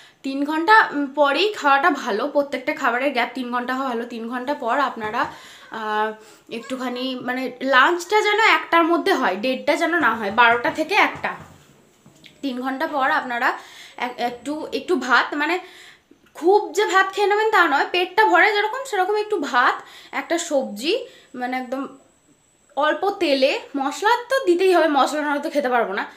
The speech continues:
আর সবজি, একটা ডিম সেদ্ধ কুসুমটা ছাড়া, বা দু piece chicken বা তিন piece chicken, ফিশ হতে পারে, উম,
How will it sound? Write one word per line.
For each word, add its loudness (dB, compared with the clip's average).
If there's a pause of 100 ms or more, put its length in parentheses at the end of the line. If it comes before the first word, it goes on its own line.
(320)
আর -2
সবজি, -2 (240)
একটা -2
ডিম -4
সেদ্ধ -2
কুসুমটা -2
ছাড়া, 0
বা 4
দু -8
piece -6 (160)
chicken -2
বা 0
তিন -4
piece -6
chicken, -2 (480)
ফিশ 2
হতে 0
পারে, 2 (400)
উম, -8